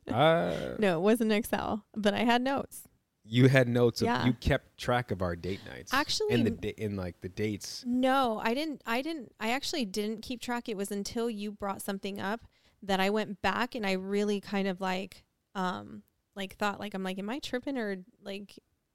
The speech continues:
Speaker 2: whatever?"
Speaker 1: Mm-hmm.
Speaker 2: But it's not like I was keeping track prior. It's, like, more so I was, like, then building my own case
Speaker 1: <laughs>
Speaker 2: against what,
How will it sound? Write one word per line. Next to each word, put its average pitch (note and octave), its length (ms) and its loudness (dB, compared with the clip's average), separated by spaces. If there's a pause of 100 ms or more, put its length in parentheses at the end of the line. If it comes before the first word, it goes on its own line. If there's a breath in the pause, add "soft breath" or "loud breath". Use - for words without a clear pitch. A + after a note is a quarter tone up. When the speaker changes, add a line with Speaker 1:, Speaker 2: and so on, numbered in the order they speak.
(260)
Speaker 2:
whatever?" G3 460 -10 (220 soft breath)
Speaker 1:
Mm-hmm. E2+ 220 -20
Speaker 2:
But G#3 100 0
it's G#3 180 0
not A3 140 0
like G3+ 160 0
I F#3+ 80 2
was F#3 260 -4
keeping G#3+ 360 -6
track - 340 -10
prior. - 400 -2
It's, - 220 -10
like, G3+ 180 -2
more F#3+ 380 -2
so F#3+ 260 -2
I F#3+ 100 0
was, G3 220 -6
like, G#3+ 160 -6 (300)
then G3 240 -2 (120)
building G3 520 -2
my F#3+ 200 0
own F#3 240 -2
case F#3 540 -6
Speaker 1:
<laughs> - 40 -6
Speaker 2:
against - 500 -4
what, F#3+ 560 -6